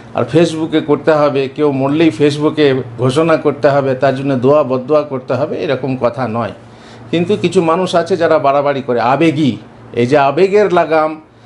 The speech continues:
যাদের, আহ, মুখে লাগানো আছে, তাদেরকে সামাল দেওয়া বড় কঠিন। আল্লাহুল মুস্তাআন। আর, আহ, ব্যক্তি, বিতর্কিত ব্যক্তি, সে ব্যক্তি অবশ্যই আমাদের, আহ, সালাফের মানহাজে না, আমাদের মানহাজ বিরোধী।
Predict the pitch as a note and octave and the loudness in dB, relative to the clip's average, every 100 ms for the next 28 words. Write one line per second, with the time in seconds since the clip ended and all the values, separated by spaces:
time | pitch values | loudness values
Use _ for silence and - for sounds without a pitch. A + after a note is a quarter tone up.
0 | - - C#3+ C#3+ D#3 C#3 - B2+ B2 B2 | -20 -2 0 2 2 2 -4 -2 0 0
1 | C3+ B2+ F3 D#3+ D3+ D#3 D#3+ C3+ B2 F#3+ | -2 0 2 4 2 0 0 -2 -2 -4
2 | F3+ D3+ D#3+ - D#3 E3 E3+ D#3 D3+ D3+ | -2 -2 -4 -2 0 0 0 0 2 0
3 | C3 B2+ E3 C3+ B2+ B2+ G#2 A2 F2 - | 0 0 0 0 -2 -4 -8 -8 -12 -14
4 | - - - - - C#3+ D#3 C#3 C3 A#2+ | -20 -20 -20 -6 0 2 0 -2 -4 -6
5 | - A2+ G2+ - - - - B2+ E3 F#3+ | -6 -8 -8 -14 -20 -12 -4 0 2 0
6 | F#3 - - D#3+ D#3 C#3+ E3 E3+ - A3+ | -2 -6 -6 -2 -2 0 0 0 -6 -4
7 | A#3 - - F#3 A#3 G#3+ - G3+ F#3+ F3 | -4 -6 -6 -2 0 0 -4 -6 -2 2
8 | D#3 - - A2+ - - - D#3+ F3 D#3+ | 2 0 -6 -8 -10 -20 -8 -2 2 2
9 | D#3 - G#3 E3 F#3+ - F#3+ D#3 D#3 D3+ | 0 0 0 2 0 0 0 0 0 2
10 | D#3 - - - - - B2+ C3+ B2+ D3 | 0 -2 -16 -20 -20 -6 2 2 2 0
11 | E3+ E3 D#3+ D3 D3+ D#3+ C#3+ C3 A#2+ C3 | 0 0 0 0 0 0 0 0 0 -2
12 | - A#2 B2+ C3 B2 A#2+ A#2+ C3 A2 A#2+ | -2 0 0 2 2 2 0 -2 -2 0
13 | C#3 C#3 A#2 | 2 0 -4